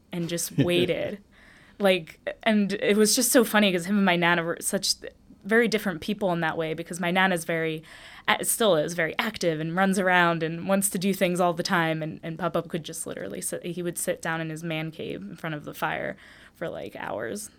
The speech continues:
Speaker 1: you know, <laughs> with the cat. <laughs> Like, he just, he really could do that. It was amazing. <laughs>
Speaker 2: It sounds awesome.
Speaker 1: Yeah.
Speaker 2: Sound-, and, uh, yeah, you're really lucky to have gotten that, that, uh, push into the deep end from him, too.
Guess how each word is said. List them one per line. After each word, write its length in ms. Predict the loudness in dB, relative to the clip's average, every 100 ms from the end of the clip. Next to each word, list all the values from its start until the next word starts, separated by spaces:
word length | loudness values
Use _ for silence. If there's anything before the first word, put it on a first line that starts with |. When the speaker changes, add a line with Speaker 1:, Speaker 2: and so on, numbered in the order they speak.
| _ -20 -18
Speaker 1:
you 120 | -12 -10
know, 160 | -10 -14 -8
<laughs> 200 | -6 6
with 160 | 6 6
the 80 | 2
cat. 300 | 0 0 -4 -10 -4
<laughs> 380 | -2 -2 -2 0
Like, 240 | 0 0 -16 -18 -8
he 140 | -4
just, 300 | 0 0 -2
he 180 | -4 -4
really 400 | -4 0 2 2
could 200 | -2 -8
do 140 | -6 -6
that. 260 | -6 -8 -10
It 40 |
was 120 | -10
amazing. 480 | -8 -8 -8 -6 -6
<laughs> 180 | -6 -8
Speaker 2:
It 80 | -4
sounds 240 | -2 0
awesome. 380 | -2 -4 -6 -12 -18 -16
Speaker 1:
Yeah. 200 | -14 -14
Speaker 2:
Sound-, 280 | -10 -10 -10 _ -4
and, 300 | -4 -4 -4
uh, 240 | -6 -8 -14 _ _ _ _ _ _ _
yeah, 200 | -6 -6 -10 _
you're 80 | -6
really 200 | -2 -2 -2
lucky 240 | -4 -6
to 140 | -6
have 160 | -8 -2
gotten 320 | -2 0 -2
that, 260 | -4 -6 -8 _ -6
that, 280 | -6 -4 -4
uh, 180 | -4 -6
push 220 | -8 -6 -6
into 180 | -8 -8
the 80 |
deep 240 | -6 -6 -6
end 140 | -8
from 160 | -10 -18
him, 180 | -18 -16
too. 220 | -12 -12